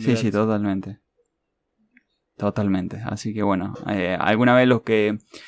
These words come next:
Speaker 2: lo hicimos en lápiz y papel, creo que se fue transformando en una realidad. Y, y bueno, creo que es un poco el, el mensaje que, que estamos transmitiendo.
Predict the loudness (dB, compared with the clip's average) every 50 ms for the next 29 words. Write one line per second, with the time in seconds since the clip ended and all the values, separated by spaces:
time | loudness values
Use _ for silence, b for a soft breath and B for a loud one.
0 | B B B B B B B -6 -2 0 2 4 4 4 4 4 2 0 0 -2
1 | -4 -4 -4 -6 -2 2 4 4 6 6 6 6 6 6 6 6 2 2 2 4
2 | 4 4 4 4 2 2 2 0 0 0 -2 0 -2 -4 -6 -10 -6 -4 -2 0
3 | 0 0 -2 0 0 2 2 2 4 2 2 4 2 2 2 2 2 2 2 2
4 | 0 -2 _ B B B B B B B B B _ -10 -10 -8 -8 -8 -10 -10
5 | -10 -12 -14 -16 -18 _ _ -10 -8 -4 -4 -4 -4 -4 -2 -4 -2 -2 -2 -4
6 | -2 -4 -4 -4 -2 -4 -4 -4 -6 -4 -2 -2 -2 -2 -2 -4 -4 -6 -4 -4
7 | -6 -6 -6 -6 -8 -8 -8 -10 -14 -16 _ _ _ _ _ -14 -14 -8 -4 -4
8 | -4 -2 -4 -4 -4 -2 -2 -2 -2 -2 -4 -4 -8 -14